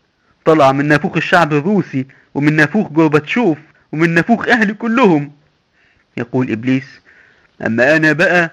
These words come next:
فخازوقي طلع أكبر خازوق، خازوقي ناري جهنمي. اقعد، اقعد،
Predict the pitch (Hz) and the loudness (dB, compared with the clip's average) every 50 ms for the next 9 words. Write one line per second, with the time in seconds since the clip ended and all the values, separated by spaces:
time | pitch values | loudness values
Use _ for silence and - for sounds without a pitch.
0 | _ _ _ _ _ _ _ _ - 147 127 - 147 139 135 143 190 196 185 160 | _ _ _ _ _ _ _ _ -8 -6 -4 0 0 0 0 -2 -4 -2 -2 -2
1 | 151 180 175 170 165 - - 185 214 214 - - 175 202 202 196 190 - 202 185 | 0 0 0 2 0 0 0 -2 -2 -4 -6 -6 -4 -2 -2 -2 0 0 -2 -2
2 | 165 196 180 135 120 113 104 - _ _ _ _ _ _ _ _ _ _ _ _ | 0 -2 -2 -2 -2 -4 -6 -10 _ _ _ _ _ _ _ _ _ _ _ _
3 | - 123 127 143 202 - - 160 151 147 160 190 214 226 220 220 202 196 185 160 | -4 -4 -2 -2 -2 -2 0 0 0 0 2 2 2 2 2 0 0 -2 -4 -4
4 | 139 160 139 151 160 160 170 214 247 233 180 135 117 - _ _ _ _ _ _ | -4 -4 -2 -2 -2 0 0 0 0 0 0 -2 -6 -8 _ _ _ _ _ _
5 | _ _ _ _ _ _ _ - - 240 233 - 151 117 135 139 139 180 196 190 | _ _ _ _ _ _ _ -4 -2 -2 0 0 0 0 0 0 0 -2 -2 -2
6 | - 147 123 120 117 95 | -2 -2 -2 0 -2 -2